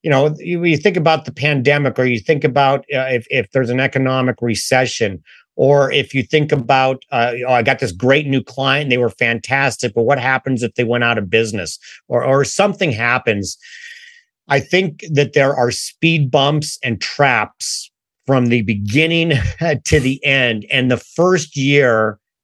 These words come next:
could be much more of a roller coaster,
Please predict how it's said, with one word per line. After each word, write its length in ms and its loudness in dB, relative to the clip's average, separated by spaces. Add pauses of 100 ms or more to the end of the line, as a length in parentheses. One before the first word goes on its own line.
(540)
could 160 2
be 120 2
much 340 0
more 240 2
of 80 2
a 100 2
roller 500 0
coaster, 680 -6